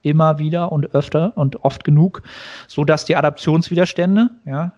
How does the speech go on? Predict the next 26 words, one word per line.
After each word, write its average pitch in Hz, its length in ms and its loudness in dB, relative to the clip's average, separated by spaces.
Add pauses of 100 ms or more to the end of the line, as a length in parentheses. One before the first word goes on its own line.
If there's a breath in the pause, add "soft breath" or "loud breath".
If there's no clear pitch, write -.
ähm, 139 280 -8
das, 135 200 -12
was 139 120 -12
der 135 100 -10
Körper 139 400 -4
halt, 143 340 -6 (920 loud breath)
äh, 165 280 0
in 170 120 4
seinem 160 220 2
Repertoire 160 520 2
hat, 170 160 -2
um 165 140 -2
dich 160 100 -4
daran 156 260 -6
zu 151 140 -10
hindern, 151 460 -4 (200)
ja, 127 300 -8 (140)
einfach 131 260 -4
ein 143 60 2
Monster 151 340 2
zu 127 220 -6
werden, 139 320 0
was 135 140 -6
er 143 60 -2
nicht 131 160 -2
möchte, 160 480 -2